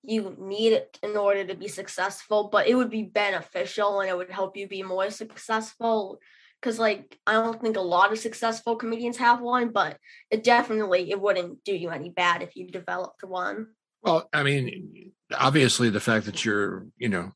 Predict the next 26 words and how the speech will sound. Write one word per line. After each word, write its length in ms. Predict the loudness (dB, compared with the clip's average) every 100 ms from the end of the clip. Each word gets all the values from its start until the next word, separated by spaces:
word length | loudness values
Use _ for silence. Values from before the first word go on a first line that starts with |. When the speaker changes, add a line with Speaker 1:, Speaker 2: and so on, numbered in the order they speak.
| -4
Speaker 2:
not 240 | 0 0
quite 200 | 2 2
a 40 | 2
fourteen-year-old 720 | 2 2 2 2 4 2 2
man, 460 | 2 2 2 -2 _
that's 560 | -10 0 4 4 4 2
a 100 | 2
hook 260 | 2 2 2
right 240 | 2 2
there. 340 | 0 2 2 0
But 200 | -4 -8 _ _
what's 280 | -6 0 4
interesting 400 | 4 2 2 4
is, 160 | 4
is 160 | 2 -2
you 80 | 0
don't 240 | 0 0
really, 640 | 0 0 2 2 2 -2 -6
you 140 | -2 2
don't 240 | 2 2
really 240 | -2 0 0
rely 680 | -2 -4 -2 -2 -2 -4 -8
on, 240 | -8 -8 -4
on 160 | 0 2
your 180 | 0 0
age 680 | 0 2 0 -2 -6 -6